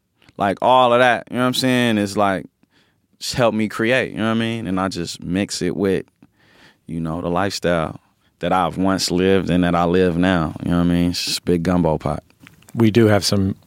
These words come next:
Speaker 2: Wu-Tang themed hand moisturizer in the bathroom.
Speaker 1: And I was taking, that's what took me so long. I'm popping it. I had to just unscrew it and get some up out of there.
Speaker 2: <laughs> Cream rules everything around me,
Speaker 1: <laughs>
Speaker 2: I think is the theme of that.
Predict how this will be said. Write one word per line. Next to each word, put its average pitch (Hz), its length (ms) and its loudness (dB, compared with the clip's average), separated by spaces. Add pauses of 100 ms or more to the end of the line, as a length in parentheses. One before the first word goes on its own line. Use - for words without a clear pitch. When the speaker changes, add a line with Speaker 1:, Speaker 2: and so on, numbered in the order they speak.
(140)
Speaker 2:
Wu-Tang 104 640 0
themed 98 500 -2 (160)
hand 101 260 -2
moisturizer 92 840 -4
in 101 120 -6
the 95 80 -4
bathroom. 90 520 -4 (220)
Speaker 1:
And 101 160 -2
I 107 100 2
was 107 160 0
taking, 104 360 0
that's 107 260 0
what 120 140 -2
took 135 180 2
me 123 140 0
so 113 200 0
long. 104 300 2
I'm 104 180 0 (180)
popping 131 380 0
it. 123 60 2
I 123 80 2
had 117 160 2
to 95 100 -8
just 101 260 -2
unscrew 120 580 4
it - 160 0 (360)
and 160 120 4
get 113 240 2
some 107 260 0
up 101 160 -2
out 104 160 4
of 90 80 -6
there. 160 800 -2
Speaker 2:
<laughs> - 840 -6
Cream 117 360 0
rules 107 220 4
everything 107 380 2
around 107 300 2
me, 113 80 2
Speaker 1:
<laughs> - 40 0
Speaker 2:
I - 1080 -2
think 113 260 -2
is 113 120 0
the 110 100 -2
theme 117 300 2
of 104 140 0
that. 113 320 2